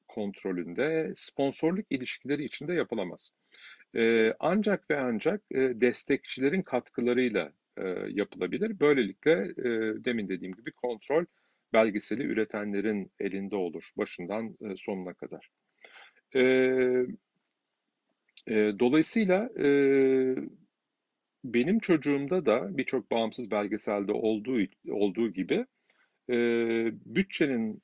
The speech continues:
e, oluşturulmasında, bu filmin fonlanmasında, e, bireysel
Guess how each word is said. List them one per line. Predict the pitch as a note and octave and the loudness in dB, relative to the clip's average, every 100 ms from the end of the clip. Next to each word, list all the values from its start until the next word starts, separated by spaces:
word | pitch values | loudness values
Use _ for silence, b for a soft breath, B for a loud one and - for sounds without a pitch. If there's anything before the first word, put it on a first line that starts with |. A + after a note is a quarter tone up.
| - | -4
e, | G#2+ G#2 | -2 0
oluşturulmasında, | - B2 A#2 - G#2 G2 G2 - - F2 E2+ G2+ - | 2 2 0 -4 -6 -4 -4 -6 -10 -8 -6 -4 -4
bu | D3 | -4
filmin | - B2+ G#2+ | -2 -2 -2
fonlanmasında, | - C3 A#2+ A2+ G2 F#2+ - - F2 A2+ F3+ G#3 b b b b - | -2 -2 -2 -2 -4 -6 -12 -18 -4 -2 -2 -4 b b b b 0
e, | A#2+ A#2 A#2 A#2 A#2 A2+ A2 A2 A2 - _ _ _ _ - | 4 6 4 4 4 2 0 0 -4 -10 _ _ _ _ -8
bireysel | A2+ B2+ C#3 B2+ - E3 A3 | 0 4 4 4 4 4 4